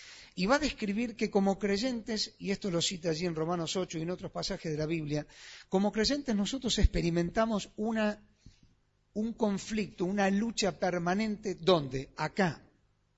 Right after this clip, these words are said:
El campo de batalla en la vida espiritual es este.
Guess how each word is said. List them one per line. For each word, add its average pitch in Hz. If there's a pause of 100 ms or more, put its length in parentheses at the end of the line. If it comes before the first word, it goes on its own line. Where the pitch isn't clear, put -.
(460)
El 190
campo 269
de 190
batalla 202
en 185
la 170
vida 220
espiritual 185
es 185
este. 123